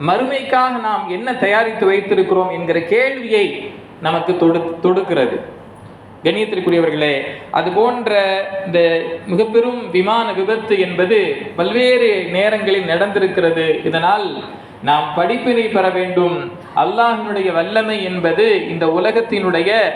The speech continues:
அஸ்திவாரம், அடிப்படையானது என்கிற செய்தியை நம்முடைய மனதில் புரிய வைக்க கடமைப்பட்டிருக்கிறோம். இது போன்ற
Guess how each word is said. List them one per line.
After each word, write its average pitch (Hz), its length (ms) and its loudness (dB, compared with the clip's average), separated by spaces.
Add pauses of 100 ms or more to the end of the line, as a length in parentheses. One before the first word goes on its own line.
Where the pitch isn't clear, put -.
(180)
அஸ்திவாரம், 165 800 0
அடிப்படையானது 185 1120 0
என்கிற 165 360 0
செய்தியை 165 680 2
நம்முடைய 165 340 0
மனதில் 160 680 0 (100)
புரிய 170 260 4
வைக்க 151 500 0
கடமைப்பட்டிருக்கிறோம். 123 920 -2 (1800)
இது 151 140 0
போன்ற 202 500 2